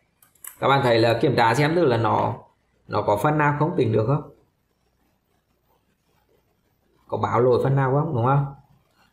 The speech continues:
Đấy, các bạn thấy là nó không báo lỗi phần nào cả, đúng không? Tức là nó tính được hết. Mà tính được hết thì chính là tập xác định D bằng R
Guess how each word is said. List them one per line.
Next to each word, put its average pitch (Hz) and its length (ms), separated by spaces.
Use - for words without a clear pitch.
Đấy, 120 140
các 143 60
bạn 131 140
thấy 117 100
là 113 100
nó 107 380
không 165 180
báo 139 160
lỗi 139 240
phần 143 120
nào 143 240
cả, 117 120
đúng 110 100
không? 151 280
Tức 123 140
là 156 80
nó 113 220
tính 113 140
được 123 140
hết. 127 220
Mà 123 140
tính 110 140
được 113 100
hết 110 240
thì 107 120
chính 104 220
là 117 240
tập 139 120
xác 107 180
định 110 180
D 110 160
bằng 113 220
R 123 40